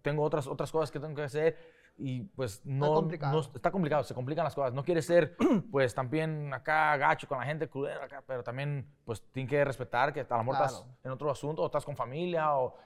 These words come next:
Speaker 1: otras
Speaker 2: Sí.
Speaker 1: amistades, o lo que sea. Entonces, se complican las cosas. Pero sí, esa sensación, como te digo, para mí es lo máximo, lo más bonito que me ha dado el box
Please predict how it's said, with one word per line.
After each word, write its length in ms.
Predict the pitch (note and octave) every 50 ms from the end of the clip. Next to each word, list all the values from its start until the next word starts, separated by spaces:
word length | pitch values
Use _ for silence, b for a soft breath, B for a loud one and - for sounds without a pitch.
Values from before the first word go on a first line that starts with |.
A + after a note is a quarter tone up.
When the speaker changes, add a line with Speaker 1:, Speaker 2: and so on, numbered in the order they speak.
| B
Speaker 1:
otras 220 | B C#3 - D3+ C3
Speaker 2:
Sí. 40 | C3
Speaker 1:
amistades, 440 | C3 A#2 C3+ C3 C#3 E3 E3 C3+
o 40 | C3+
lo 60 | B2
que 60 | A2 -
sea. 260 | D3 D3+ D#3 D3+ b b b b b b
Entonces, 220 | b A2 - -
se 80 | - C#3
complican 340 | - F3 A2+ D#3 E3 D#3+ D#3
las 80 | C3+ A2+
cosas. 220 | B2+ B2+ A2 - b b b b b _
Pero 180 | - C3 B2 A2+
sí, 380 | - - E3 E3+ E3+ E3+ - -
esa 220 | C#3+ D#3+ E3+ E3
sensación, 380 | D3 D3 C3+ B2 - D#3 D#3+ D#3+
como 120 | C3+ C3
te 80 | A#2+ D#3+
digo, 160 | D#3+ D#3 D3+
para 160 | - B2 A#2+
mí 100 | B2 C#3 D3
es 60 | C#3
lo 100 | C#3 C3
máximo, 500 | C3 C3+ C#3 D3 - E3 D#3+ D#3+ D3+ C#3+ - _ -
lo 140 | A#2 A#2 A#2
más 240 | A2+ A#2 C3 C#3 C#3+
bonito 240 | C#3 C#3+ C#3 C#3 C3+
que 80 | -
me 60 | B2+ B2+
ha 40 |
dado 100 | C3+ C3+
el 60 | B2+ A2+
box 380 | A#2+ C#3 D#3+ F3 - - -